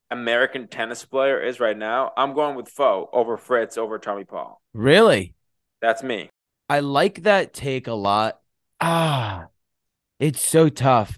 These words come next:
Speaker 2: I think I'm still going with, that's a good, that's actually a really good question. How do we rank these three?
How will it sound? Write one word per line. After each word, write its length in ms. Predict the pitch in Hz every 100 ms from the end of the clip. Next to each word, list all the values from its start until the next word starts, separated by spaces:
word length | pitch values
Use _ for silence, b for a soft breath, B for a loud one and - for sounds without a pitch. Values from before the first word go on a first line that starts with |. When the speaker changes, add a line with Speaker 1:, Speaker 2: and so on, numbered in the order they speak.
| -
Speaker 2:
I 100 | 131
think 300 | 127 156 165
I'm 140 | 156
still 260 | 123 151 151
going 560 | 131 135 135 131 127
with, 260 | 120 120 - _ _ _ -
that's 360 | 87 143 151
a 60 | 214
good, 240 | 208 196
that's 200 | 151 175
actually 280 | 190 185 165
a 40 | 139
really 140 | 135
good 120 | 123
question. 380 | - 113 107 98
How 160 | 107 117
do 60 |
we 140 | 127 120
rank 300 | 107 107 -
these 240 | 104 92
three? 380 | - 95 87 98